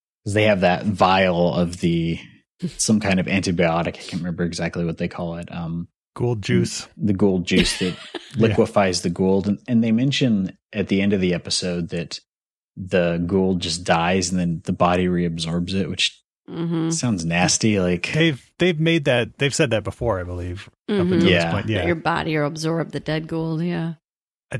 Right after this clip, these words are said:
Speaker 1: I guess that's a way to get around, uh, having to operate on every single person in the town.
Speaker 2: Or it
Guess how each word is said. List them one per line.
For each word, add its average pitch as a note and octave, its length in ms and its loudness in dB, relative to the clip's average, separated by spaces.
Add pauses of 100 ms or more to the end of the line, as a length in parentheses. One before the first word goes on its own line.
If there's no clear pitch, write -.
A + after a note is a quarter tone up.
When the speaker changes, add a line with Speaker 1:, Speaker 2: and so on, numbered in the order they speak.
(160)
Speaker 1:
I F#2 80 0
guess F2 260 0
that's F2+ 220 0
a - 20 0
way F2+ 140 2
to F2 80 -2
get F2 160 2
around, F2+ 500 0
uh, E2+ 320 -2 (1120)
having A#2 240 2
to F#2+ 80 4
operate F#2+ 480 4
on F2+ 120 2
every F2+ 240 -2
single F#2 280 0
person F#2+ 340 0
in F#2 140 0
the F2+ 80 0
town. F#2 440 -2 (840)
Speaker 2:
Or D3+ 80 -4
it - 140 -8